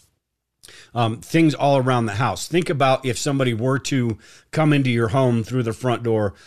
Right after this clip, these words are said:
what your route would be, and strategically place some stuff along that route, uh, that you could grab as you're running away from that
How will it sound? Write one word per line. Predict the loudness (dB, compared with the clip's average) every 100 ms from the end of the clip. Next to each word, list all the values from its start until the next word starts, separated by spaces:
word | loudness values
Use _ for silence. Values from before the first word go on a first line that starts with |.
| -20
what | -6 0 0 0
your | 0 2
route | 2 0 0
would | -6 0
be, | 2 2 0 -6 _ _ _ _ _ _ -8
and | -4 -4
strategically | -2 -2 0 0 0 -2 -2
place | 0 -2 -2
some | -4
stuff | -2 0 -2 -2 -12 -20 -20 _
along | 0 2 2 2 2
that | 0 -2 -4
route, | 0 0 0 -4 _ -20 -14 -4
uh, | -2
that | -2 -2
you | -4
could | -4 -4
grab | 0 0 2 -2 -4
as | -4 -2
you're | -2
running | 0 0 2 0
away | 0 0 -2
from | -2 -2 -2
that | -2 -4